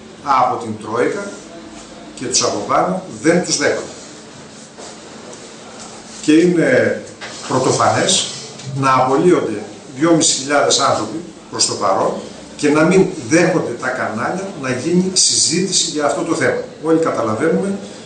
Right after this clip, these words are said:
ε, τι μεθόδευση έχει στηθεί. Επίσης, τώρα πια μπορεί ο καθένας να καταλάβει γιατί αντιδρούσαμε πριν από ένα μήνα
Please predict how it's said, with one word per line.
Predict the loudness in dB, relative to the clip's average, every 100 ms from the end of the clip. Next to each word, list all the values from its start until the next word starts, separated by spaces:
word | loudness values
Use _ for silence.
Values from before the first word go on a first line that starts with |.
| -16 -18 -16 -12 -8 -4 0 0
ε, |
τι | 0 2 4
μεθόδευση | 4 6 6 6 4 2 0 -6 -14 -20 -2
έχει | 0 2
στηθεί. | 0 0 -4 -6 -10 -18 -20 -18 -20 -20 -20 -20 -6
Επίσης, | -2 4 6 4 0 -2 -4 -16 -20 -20 -20 -20 -20 -20 -20 -20 -18 -18 -8
τώρα | 2 4 6
πια | 4 4 4 0 -8 -18 -20 -16 -4
μπορεί | 4
ο | 4
καθένας | 4 2 2 0 0
να |
καταλάβει | 0 2 4 4 4 2 -2 -12 -6
γιατί | -2 2 4
αντιδρούσαμε | 4 4 4 4 2 -2 -6 -14 -20 -20 -20 -10
πριν | 0 0 2
από | 2 2
ένα | 2 0
μήνα | 2 0 -2